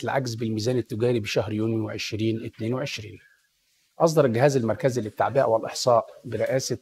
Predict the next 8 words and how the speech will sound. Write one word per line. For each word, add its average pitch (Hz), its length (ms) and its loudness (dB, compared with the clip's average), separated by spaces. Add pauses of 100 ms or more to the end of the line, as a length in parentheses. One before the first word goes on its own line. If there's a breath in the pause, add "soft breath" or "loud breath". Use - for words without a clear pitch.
اللواء 117 280 0
خيرت 113 320 2
بركات 113 520 0
النشرة 131 360 0
الشهرية 120 480 2
لبيانات 113 540 0
التجارة 120 400 0
الخارجية 117 640 -2